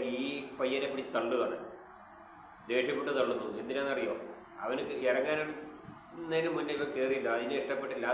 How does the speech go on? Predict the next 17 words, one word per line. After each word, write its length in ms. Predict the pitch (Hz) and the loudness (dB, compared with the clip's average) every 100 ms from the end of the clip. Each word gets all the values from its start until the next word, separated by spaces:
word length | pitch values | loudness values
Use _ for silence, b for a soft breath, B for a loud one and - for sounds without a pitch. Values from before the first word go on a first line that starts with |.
| 120 | 2
ദേഷ്യത്തിന്. 440 | 117 120 113 98 - - - - - - - - - - - | 0 0 -6 -8 -10 -14 -16 -18 -18 -18 -18 -18 -16 -16 -2
കാരണം 240 | 127 156 151 | 0 2 0
ട്രെയിനിലൊക്കെ 440 | 151 170 180 175 165 | 0 2 2 0 0
ഇങ്ങനത്തെ 320 | 165 165 170 156 | -2 2 4 4
ആക്രമണങ്ങൾ 440 | - 160 165 170 165 | 2 -2 0 0 2
വ-, 140 | 165 160 | 2 2
വർദ്ധിച്ചുകൊണ്ടിരിക്കുകയാണ്. 760 | 143 143 - 151 151 135 127 120 | 0 0 -2 -4 -4 -4 -2 -2
കാരണം 400 | 120 131 127 127 | 0 0 -2 -6
ചിലപ്പോൾ 300 | 131 127 127 | -6 -4 -2
അടുത്താണല്ലോ 480 | - - 131 127 107 - - - - - - 110 | -4 -2 -2 0 -2 -4 -10 -14 -16 -16 -2 4
ആ, 20 | 123 - - - - - - - - - - - - - | 4 4 -2 -10 -12 -14 -16 -16 -16 -16 -16 -16 -16 -6
പിന്നെ 240 | 123 120 120 120 120 - - | -2 2 2 2 -4 -4 4
കഴക്കൂട്ടത്ത് 580 | 127 131 139 139 143 143 - - - - - - - - - - - - - - 151 - - 147 | 6 6 4 2 0 -2 -2 -6 -10 -14 -16 -16 -16 -16 -16 -16 -16 -16 -16 -14 -12 -10 -8 -4
ആ 80 | 147 | -2
രണ്ട് 160 | 135 139 | 0 0
പെൺകുട്ടികളെ 440 | 135 135 131 143 135 | 0 0 0 0 0
തള്ളിയിട്ട്, 260 | 127 131 | 0 0